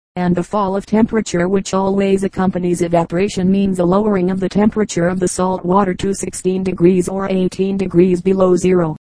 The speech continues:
But immersed in the salt water are molds containing pure water, and since the freezing point of water is zero degrees C, the water in the molds freezes and can be drawn from the mold as solid cakes of ice.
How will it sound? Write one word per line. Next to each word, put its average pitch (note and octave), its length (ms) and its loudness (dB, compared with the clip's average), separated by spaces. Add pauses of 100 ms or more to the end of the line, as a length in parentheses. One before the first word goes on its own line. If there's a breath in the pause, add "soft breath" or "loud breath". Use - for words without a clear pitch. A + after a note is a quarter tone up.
(200)
But F3 140 -2
immersed F3 360 0
in G3 80 0
the F#3 100 2
salt F#3+ 360 -2
water F#3 340 2
are F#3+ 140 0
molds F#3 360 2
containing F3+ 520 -2
pure F3 260 2
water, F3 340 0 (300)
and F3+ 220 0
since F3+ 320 -4
the F3+ 80 -2
freezing F#3 520 2
point G3 300 -4
of G3 80 -6
water F#3+ 340 0
is G3 120 -4
zero F#3+ 420 2
degrees F3 520 2
C, F#3+ 120 0
the G3+ 140 -2
water F#3+ 320 2
in F#3+ 140 0
the F#3 100 2
molds F3 340 0
freezes F#3 500 2
and G3 220 0
can F3+ 220 -2
be F3 120 0
drawn F3+ 320 2
from F#3 220 -4
the F3 80 0
mold F#3 300 2
as F#3 160 -4
solid F3 360 -2
cakes F#3+ 300 -4
of F3+ 100 -6
ice. D3+ 380 -4